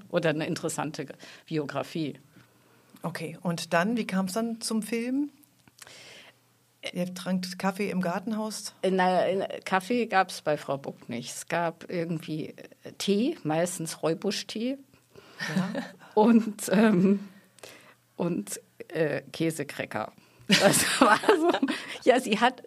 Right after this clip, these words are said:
Speaker 1: total bescheiden gelebt. Ihr könnt euch das gar nicht vorstellen. Also so eine winzige Küchezeile, dann so ein,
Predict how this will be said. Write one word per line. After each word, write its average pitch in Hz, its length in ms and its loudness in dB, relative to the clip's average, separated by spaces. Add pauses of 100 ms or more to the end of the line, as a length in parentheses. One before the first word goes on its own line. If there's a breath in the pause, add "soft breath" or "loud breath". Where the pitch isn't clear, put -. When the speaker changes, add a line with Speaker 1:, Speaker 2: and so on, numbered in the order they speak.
Speaker 1:
total 254 420 0
bescheiden 262 460 2
gelebt. 262 400 -4
Ihr - 140 -6
könnt 220 280 -4
euch 214 160 -4
das - 160 -10
gar 202 160 -4
nicht 202 180 -6
vorstellen. 202 640 -2
Also 202 240 -4
so 190 180 -4
eine 180 200 -2 (520 loud breath)
winzige 240 600 0
Küchezeile, 233 800 -2
dann 202 240 0
so 196 140 -4
ein, 202 180 0